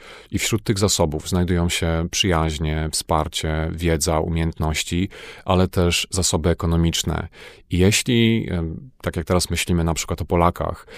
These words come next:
jeśli ktoś jest w takiej sytuacji, że niepokoi go coś związanego z rynkiem pracy i z potencjalną jej utratą,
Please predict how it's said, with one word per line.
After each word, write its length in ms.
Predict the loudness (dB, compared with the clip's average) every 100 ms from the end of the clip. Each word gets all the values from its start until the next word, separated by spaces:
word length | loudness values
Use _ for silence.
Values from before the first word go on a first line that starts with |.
| -20 -10
jeśli 340 | 0 2 2 -4
ktoś 420 | -2 -2 -2 -2
jest 120 | -2
w 40 | -2
takiej 220 | -4 -2
sytuacji, 580 | -2 0 2 2 0 -2
że 120 | 0
niepokoi 560 | 0 -2 2 4 4
go 140 | 2 -2
coś 520 | -2 -4 -4 -6 -6
związanego 640 | -4 0 2 4 4 4
z 60 | 2
rynkiem 340 | 2 2 0
pracy 580 | 0 -2 -2 -4 -4 -4 -4
i 240 | -4 -4
z 60 | -8
potencjalną 840 | -4 -2 0 0 2 0 0 -4
jej 240 | -6 -6 -6
utratą, 600 | -2 2 2 2 -2